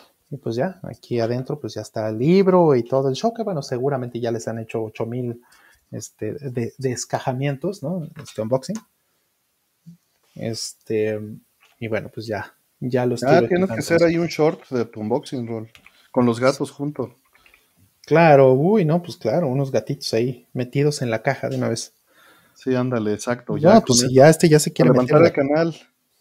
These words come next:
Speaker 1: Ya se quiere meter en la caja este gatito. <laughs> Sí, sí, sí.
Speaker 2: Ay, canijos
Speaker 1: Y
Speaker 2: animados.
Speaker 1: los, eh, los gatos, pregunta, dice, este,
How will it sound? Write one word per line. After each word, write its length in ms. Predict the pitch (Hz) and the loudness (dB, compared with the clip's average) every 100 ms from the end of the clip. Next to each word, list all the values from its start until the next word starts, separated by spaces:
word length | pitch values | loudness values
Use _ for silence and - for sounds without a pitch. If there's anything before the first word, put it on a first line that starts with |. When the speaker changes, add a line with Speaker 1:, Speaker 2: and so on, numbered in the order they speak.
| _ _ - | _ _ -16
Speaker 1:
Ya 240 | 139 135 | -10 -8
se 160 | - 165 | -10 -2
quiere 220 | 147 156 | -2 0
meter 320 | 123 - 151 | -4 -2 -2
en 80 | 151 | -2
la 100 | - | -6
caja 160 | 147 151 | -12 -10
este 140 | 143 | -8
gatito. 360 | 131 - - _ _ _ _ _ _ | -8 -10 -20 _ _ _ _ _ _
<laughs> 800 | - 240 262 - 247 - 240 _ _ _ _ _ 175 - _ - - 143 147 - | -6 0 0 0 -10 -8 -10 _ _ _ _ _ -18 -18 _ -18 -18 -12 -12 -8
Sí, 240 | - 123 | -8 -6
sí, 240 | 110 - 123 | -6 -6 -4
sí. 180 | 104 123 | -4 -4
Speaker 2:
Ay, 180 | 120 120 | -6 -4
canijos 560 | 120 104 107 107 - 104 | -4 -2 -2 -4 -6 -10
Speaker 1:
Y 40 | 107 | -8
Speaker 2:
animados. 320 | 101 135 123 | -4 -2 0
Speaker 1:
los, 300 | 123 120 135 | 0 -2 -2
eh, 140 | 127 | 0
los 220 | 131 131 | 0 0
gatos, 360 | 131 165 170 175 | 4 4 4 -2
pregunta, 540 | - 135 151 160 151 | 0 -2 -2 2 4
dice, 500 | 131 143 - 143 131 | 4 2 0 0 0
este, 400 | 131 - - - | -6 -12 -16 -18